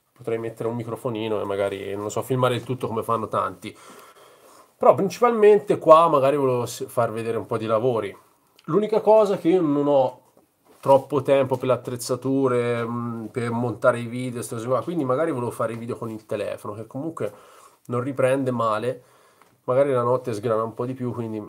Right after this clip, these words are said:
magari sarebbe bene farli di giorno, però sarebbe, sarebbe interessante.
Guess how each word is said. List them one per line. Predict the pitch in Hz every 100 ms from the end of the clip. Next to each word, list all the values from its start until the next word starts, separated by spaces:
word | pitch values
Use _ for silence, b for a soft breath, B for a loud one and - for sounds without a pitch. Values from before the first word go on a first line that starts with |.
| -
magari | 110 113 120
sarebbe | 110 107 104
bene | 107 104
farli | 107 107
di | 110
giorno, | 107 117 104 101 110 123 _ _ _ -
però | 220 190 208
sarebbe, | 143 120 107 113 107 107 104
sarebbe | 120 110 104
interessante. | 107 104 104 101 - 92 90 - -